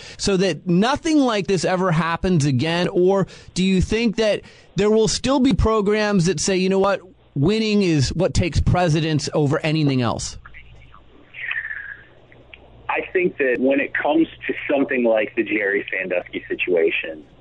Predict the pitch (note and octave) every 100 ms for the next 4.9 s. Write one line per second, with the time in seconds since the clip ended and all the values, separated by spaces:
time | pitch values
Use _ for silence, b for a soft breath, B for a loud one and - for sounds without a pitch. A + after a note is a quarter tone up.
0 | E2+ F2 E2+ E2 - - - - - -
1 | - - A#2 A2+ G#2 F#2+ - - B2+ C3
2 | - B2 - A2+ A#2+ A2 G#2 G#2 G2+ F#2
3 | - A2+ F#2+ F2+ F2 E2+ E2 E2 E2+ G2+
4 | G#2 G#2 A#2 - C#3 B2+ A2 G#2+